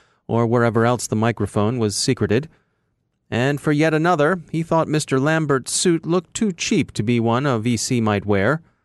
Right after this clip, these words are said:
Kaspersky Lab didn't respond to the A P's questions about whether they had anything to do with the inquiry.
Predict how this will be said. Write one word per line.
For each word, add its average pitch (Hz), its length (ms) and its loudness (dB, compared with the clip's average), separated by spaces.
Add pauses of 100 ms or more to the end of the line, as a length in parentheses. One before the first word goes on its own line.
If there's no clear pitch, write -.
(500)
Kaspersky 110 580 -2
Lab 110 280 2
didn't 120 240 -2
respond 107 600 -2
to 113 60 0
the 107 160 -2
A 113 120 0
P's 110 260 -2
questions 113 480 -2
about 107 280 0
whether 123 260 0
they 117 180 0
had 117 220 0
anything 104 440 0
to 104 100 -2
do 104 280 0
with 101 120 -2
the 117 160 -2
inquiry. 98 600 0